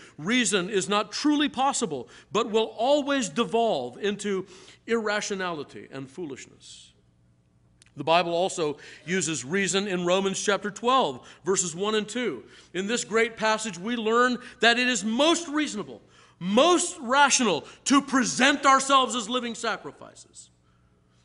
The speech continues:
That is the most reasonable and rational thing that you can do. Present yourself as a sacrifice. The world tells you what? Actualize yourself. Make sure you get everything you want.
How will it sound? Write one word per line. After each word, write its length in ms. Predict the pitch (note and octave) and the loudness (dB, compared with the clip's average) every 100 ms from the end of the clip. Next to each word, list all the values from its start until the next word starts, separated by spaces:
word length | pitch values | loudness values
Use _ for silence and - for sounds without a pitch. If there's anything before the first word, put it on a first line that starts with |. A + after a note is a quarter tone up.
| - | 0
That 180 | B3+ | 2
is 140 | C4 F3+ | 2 0
the 100 | C4 | 2
most 280 | A3+ G#3+ - | 2 2 -2
reasonable 880 | D#3+ G#3 D4 F4+ C#4+ F4+ F4+ F4+ - - | -4 4 6 6 6 4 6 4 4 -2
and 320 | G#3+ G3 F#3 | 0 0 0
rational 500 | A3+ E4 E4 - D#4+ | 4 4 4 0 -2
thing 220 | - D#4 D4+ | 2 2 2
that 180 | D4 | 0
you 80 | D4+ | -2
can 180 | C#4 C#4 | 0 0
do. 240 | C#4 B3+ - - - | 4 2 0 -12 -4
Present 480 | A#3 A#3+ F#3 D4+ D4+ | 0 2 4 4 4
yourself 380 | C#4+ C4+ B3+ B3+ | 2 4 4 4
as 120 | G#3 | -2
a 40 | |
sacrifice. 840 | A3+ A3 F#3+ B2+ - - - - - _ _ _ _ _ _ _ _ _ | 0 0 0 -6 -16 -20 -20 -20 -20 _ _ _ _ _ _ _ _ _
The 80 | - | -12
world 260 | D3 F#3+ F#3+ | -2 -2 0
tells 240 | F#3+ D#3+ | -2 -2
you 60 | D3 | -6
what? 200 | B2+ - _ _ _ _ _ _ _ _ _ | -10 -16 _ _ _ _ _ _ _ _ _
Actualize 560 | G#2+ G#2+ - C3 C3 C3 | -14 -12 -12 -10 -10 -12
yourself. 320 | D#3 - A3 _ _ _ _ _ _ _ _ _ _ _ _ _ | -14 -14 -18 _ _ _ _ _ _ _ _ _ _ _ _ _
Make 100 | B2+ | -14
sure 180 | - C3 | -12 -12
you 80 | B2 | -12
get 160 | B2+ | -10
everything 280 | A#2+ A#2 B2 | -12 -12 -12
you 100 | B2+ | -12
want. 320 | B2+ F3 C#4 | -10 -12 -16